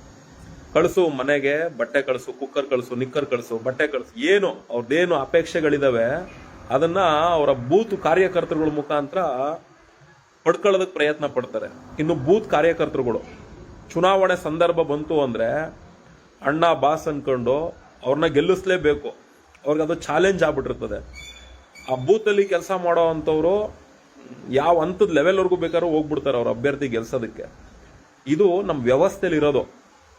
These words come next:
ಸುಮ್ನೆ ಖಾಲಿ ವಿಡಿಯೋ ಮಾಡ್ಕೊಂಡು ಪೋಸ್ಟ್ ಹಾಕೊಂಡ್ಬಿಟ್ಟು ನಾನು ನೆಕ್ಸ್ಟ್ ಎಮ್ ಎಲ್ ಎ ಆಗ್ಬಿಡ್ತೀನಿ, ಕ್ಯಾಂಡಿಡೇಟ್ ಆಗ್ಬಿಡ್ತೀನಿ, ನನ್ನ ವಿಧಾನಸೌಧದಲ್ಲಿ ನನ್ನ ಮಾತಾಡಿಸ್ಬಿಟ್ರು,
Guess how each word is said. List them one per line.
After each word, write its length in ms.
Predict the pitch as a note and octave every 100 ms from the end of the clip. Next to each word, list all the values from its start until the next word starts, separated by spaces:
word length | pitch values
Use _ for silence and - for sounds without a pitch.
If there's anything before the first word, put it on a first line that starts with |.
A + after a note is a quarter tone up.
| _ _
ಸುಮ್ನೆ 240 | - D3+ F3+
ಖಾಲಿ 300 | - D3+ E3+
ವಿಡಿಯೋ 320 | E3 D3+ E3+
ಮಾಡ್ಕೊಂಡು 800 | D#3+ D#3 - D3+ D3 D#3 D3+ D3+
ಪೋಸ್ಟ್ 240 | D#3 D#3+
ಹಾಕೊಂಡ್ಬಿಟ್ಟು 720 | D#3 D3 C#3+ C#3+ C#3+ D3 C#3+ - - - - -
ನಾನು 400 | C3+ D3+ D3 C#3
ನೆಕ್ಸ್ಟ್ 280 | C3 C3
ಎಮ್ 280 | D#3+ C3+ C#3
ಎಲ್ 120 | D#3
ಎ 40 | D#3
ಆಗ್ಬಿಡ್ತೀನಿ, 500 | C#3+ C3+ C#3 C#3 C#3
ಕ್ಯಾಂಡಿಡೇಟ್ 400 | C3+ C#3 C#3+ C3+
ಆಗ್ಬಿಡ್ತೀನಿ, 540 | C3 B2+ B2 C3 C3+
ನನ್ನ 260 | C3 C3 C3 B2+
ವಿಧಾನಸೌಧದಲ್ಲಿ 760 | A#2+ B2+ D#3 D#3 D#3 C#3+ C#3+ C#3
ನನ್ನ 200 | C3 B2+
ಮಾತಾಡಿಸ್ಬಿಟ್ರು, 880 | A#2+ C3+ D3 C#3 - C3 B2+ C3